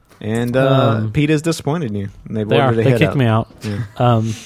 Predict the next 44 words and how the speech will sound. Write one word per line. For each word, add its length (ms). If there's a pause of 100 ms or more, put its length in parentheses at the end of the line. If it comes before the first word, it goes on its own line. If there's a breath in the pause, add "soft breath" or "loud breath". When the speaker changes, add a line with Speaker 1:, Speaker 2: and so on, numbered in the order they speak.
Speaker 2:
they 160
made 180
me 100
not 180
president 360
anymore. 320 (1300 soft breath)
But, 280
like, 200
now 140
Speaker 1:
You're 100
Speaker 2:
I 60
Speaker 1:
now 220
not 340
president. 380
Speaker 2:
This 140
is 120
what 160
I 60
had. 180
Speaker 1:
Oh. 840
Speaker 2:
This 100
is 60
what 40
Speaker 1:
Oh, 60
Speaker 2:
I 60
had 140
Speaker 1:
no. 60
Speaker 2:
trouble 180
with 160
before 480
is 340 (420)
Speaker 1:
Yeah. 60
Speaker 2:
it's 120
hard 440
to 60
get 160
fifteen 300
hundred 260
calories 680 (760 soft breath)
whenever 300
you're 100
eating 240
really 200
healthy. 380